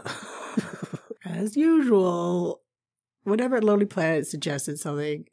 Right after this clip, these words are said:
especially places to stay or eat, it usually was the opposite. So what, usually just crap. The ones they said were crap were actually pretty good usually. So, I don't know. Things really changed since it published it. I don't know.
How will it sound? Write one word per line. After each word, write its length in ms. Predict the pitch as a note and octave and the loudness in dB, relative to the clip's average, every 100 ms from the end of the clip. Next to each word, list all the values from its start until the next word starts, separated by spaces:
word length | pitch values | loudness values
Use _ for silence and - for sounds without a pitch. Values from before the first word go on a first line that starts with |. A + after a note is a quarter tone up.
| - | -14
especially 440 | - - C3+ C#3+ | -12 -10 -10 -10
places 340 | - F#3 - | -10 -10 -8
to 120 | - D3+ | -8 -8
stay 280 | - C3+ | -6 -4
or 160 | A2 - | -6 -8
eat, 360 | - B2 - - _ _ | -12 -12 -12 -16 _ _
it 80 | F3+ | 2
usually 320 | F#3+ G3+ A3 | 4 6 6
was 200 | G3+ F3 | 4 2
the 160 | D#3 - | 0 -2
opposite. 560 | C#3+ - - - - - | -6 -6 -8 -8 -12 -10
So 160 | E3+ | -6
what, 240 | E3 F#3 - _ - | -4 -6 -8 _ -4
usually 340 | F#3+ F#3+ F3+ | 0 2 2
just 220 | D#3+ D#3+ - | 0 -6 -8
crap. 280 | - - - _ _ _ _ | -8 -10 -14 _ _ _ _
The 100 | F#3+ | 0
ones 200 | F#3+ G#3 | 2 4
they 100 | F#3 | 4
said 200 | F3+ E3 | 2 0
were 140 | E3+ F3 | -2 -4
crap 260 | E3+ D#3 _ - | -6 -8 _ -6
were 120 | F3+ | -4
actually 240 | D#3+ - | -4 -8
pretty 160 | - C#3 | -6 -6
good 180 | C#3 B2 | -6 -10
usually. 300 | C3+ - - | -12 -14 -16
So, 540 | - - D#3+ D3 D3 - _ _ _ _ _ - | -12 -6 -4 -4 -6 -14 _ _ _ _ _ -10
I 60 | |
don't 100 | D#3 A#2+ | -8 -10
know. 80 | - _ - | -16 _ -8
Things 260 | G3 F#3+ | -6 -2
really 200 | F#3 F#3 | -2 -2
changed 460 | F3+ F3+ F#3 F3 - | 0 0 2 -2 -8
since 220 | - - | -12 -14
it 80 | - | -10
published 380 | F#3 F3 F3 F3+ | -6 -6 -6 -8
it. 100 | - | -8
I 140 | C3+ | -6
don't 160 | C#3 C3 | -6 -6
know. 180 | G2 | -10